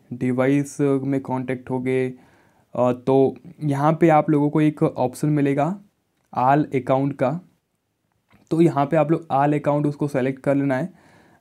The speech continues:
all account सेलेक्ट करने के बाद आप लोग के फ़ोन में जितने भी मैक्सिमम कॉन्टैक्ट है, डिवाइस के हो, सिम कार्ड के हो, ईमेल आईडी के हो, वो पूरे के पूरे कॉन्टैक्ट वहाँ पे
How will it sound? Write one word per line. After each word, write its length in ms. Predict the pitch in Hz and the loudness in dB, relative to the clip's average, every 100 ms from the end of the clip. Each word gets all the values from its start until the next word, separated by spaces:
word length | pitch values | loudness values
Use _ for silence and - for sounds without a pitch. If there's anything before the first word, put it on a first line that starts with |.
| - | -4
all 180 | 135 165 | 2 2
account 240 | 160 160 160 | 2 0 0
सेलेक्ट 360 | 151 139 139 | 2 0 0
करने 280 | - 135 135 | -2 0 0
के 80 | 127 | 0
बाद 200 | 143 139 | 2 2
आप 160 | 135 143 | 2 2
लोग 120 | 143 | 0
के 80 | 147 | 2
फ़ोन 160 | 156 | 2
में 100 | 156 | 2
जितने 260 | 135 139 151 | 0 0 0
भी 60 | |
मैक्सिमम 480 | 143 123 - 143 147 | 0 -2 -2 -2 -2
कॉन्टैक्ट 600 | 151 123 127 127 135 - | -2 -4 -4 -4 -6 -4
है, 200 | 127 120 | -4 -4
डिवाइस 460 | 120 123 123 135 135 | -4 -2 0 0 -4
के 160 | - 135 | -6 -4
हो, 400 | 127 131 131 127 - - | -2 -2 -2 -6 -20 -10
सिम 260 | - 131 | -4 -4
कार्ड 260 | 143 135 139 | 0 0 0
के 140 | 139 | -4
हो, 340 | 139 135 135 - | -2 -2 -2 -4
ईमेल 280 | 127 135 143 | -6 -2 0
आईडी 240 | 143 135 | 0 0
के 80 | 135 | 0
हो, 280 | 135 165 - _ _ _ _ - | 0 -2 -6 _ _ _ _ -4
वो 80 | 156 | -2
पूरे 400 | 160 147 151 160 | 2 2 4 2
के 120 | 165 | 2
पूरे 220 | 156 156 | 0 -2
कॉन्टैक्ट 540 | 156 131 135 139 139 131 | 0 -2 -2 -6 -6 -6
वहाँ 220 | 127 117 | -6 -4
पे 180 | 147 | -4